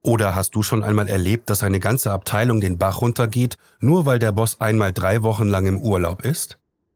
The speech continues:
„Na gut, aber wozu braucht man dann überhaupt noch einen Chef?“, fragst du dich jetzt vielleicht. Ganz einfach, als Dienstleister. Dienende Führung bezeichnet ein neues Führungsverständnis,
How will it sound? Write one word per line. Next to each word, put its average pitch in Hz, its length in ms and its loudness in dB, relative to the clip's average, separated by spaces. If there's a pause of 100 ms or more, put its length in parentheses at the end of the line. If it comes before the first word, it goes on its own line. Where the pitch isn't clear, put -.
(920)
„Na 87 220 -4
gut, 147 300 -2
aber 87 260 -2
wozu 92 240 -4
braucht 95 280 -2
man 101 120 0
dann 95 160 0
überhaupt 98 380 -2
noch 185 160 2
einen 92 220 0
Chef?“, - 420 -8 (120)
fragst - 420 -4
du 90 60 -2
dich 82 160 -6
jetzt - 260 -4
vielleicht. - 540 -6 (500)
Ganz 110 240 0
einfach, - 520 -4 (200)
als 151 300 0
Dienstleister. - 800 -2 (580)
Dienende 165 480 4
Führung 95 640 0
bezeichnet 101 600 -2
ein 104 180 0
neues 113 320 0
Führungsverständnis, 101 1040 -2